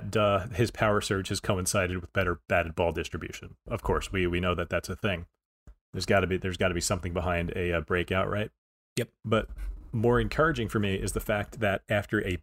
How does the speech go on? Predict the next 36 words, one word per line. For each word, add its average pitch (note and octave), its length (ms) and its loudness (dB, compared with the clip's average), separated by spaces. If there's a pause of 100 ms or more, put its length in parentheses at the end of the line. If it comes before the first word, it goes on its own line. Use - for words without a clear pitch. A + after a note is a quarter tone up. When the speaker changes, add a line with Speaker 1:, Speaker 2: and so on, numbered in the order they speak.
Speaker 1:
big A#2+ 260 -4
spike A2+ 300 0
in G2+ 60 -2
his F2+ 100 -2
strikeouts A#2 640 0
a G2+ 240 0
few G#2+ 120 0
weeks F#2+ 240 -2
ago, D3 280 -2 (540)
he's G#2 160 2
brought G#2 260 2
his G#2 120 -4
Ks D#3+ 260 -2
down F2 220 2
again F2 260 0
with E2+ 100 -4
the - 60 -6
most F2+ 220 -2
recent F#2+ 260 -4
power A#2+ 300 -2
surge. - 340 -6 (1040)
And A#2 340 -2
during A2+ 280 0
this G#2 100 2
time D3 240 -4
frame, A2+ 220 -2
he's G#2+ 160 0
also G#2+ 260 0
seeing A2+ 260 -2
a G2+ 220 0
huge A2 460 0
jump G2 320 -4
in G2 200 0
zone F#2 440 -2
swing F#2+ 280 -2
percentage. F#2 640 -6